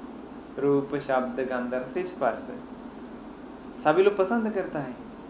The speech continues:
उस पे आसक्त हो गया, पंचकाम में आसक्त हो गया तो लेट होता है, यानी कि ध्यान करने का मन नहीं, थोड़ा सोएंगे, अभी थोड़ा आराम करेंगे,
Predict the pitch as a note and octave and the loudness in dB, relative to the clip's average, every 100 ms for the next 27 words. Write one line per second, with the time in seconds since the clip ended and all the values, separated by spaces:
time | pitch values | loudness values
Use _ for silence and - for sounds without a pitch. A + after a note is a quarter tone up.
0 | - - F3+ F3+ - A3+ F#3 G3 A3 G3 | -12 4 4 4 4 6 6 4 2 0
1 | - F3+ E3+ E3 D#3+ D#3+ E3 E3+ - A3 | 2 4 4 6 4 4 4 4 2 0
2 | A3 A3 G3 F#3+ F#3 G3 - G#3 G#3+ G#3+ | 0 0 2 2 2 0 0 0 0 0
3 | G3 F#3 F#3+ C3 G#2+ A2+ G#2+ A#2 B2+ B2+ | 6 6 6 2 -4 -4 -6 -4 -2 -2
4 | - C3 - - - - - - C#3+ C#3 | -4 -8 -8 -12 -12 -12 -12 0 4 4
5 | C#3 C3+ B2+ B2+ B2 A#2+ A#2+ B2 B2 B2 | 4 2 0 -2 -2 0 0 -2 -2 -2
6 | A#2+ A#2+ B2 A#2 A#2 A2+ A2+ A2 A2+ A#2 | -4 -4 -4 -2 -2 -2 -2 -2 -2 -6
7 | A#2 - - - - C3 C3 A#2+ A#2+ A#2+ | -10 -12 -14 -14 -8 0 4 4 4 2
8 | A#2+ A#2 A#2 A#2 A#2 | 0 -4 -6 -4 -6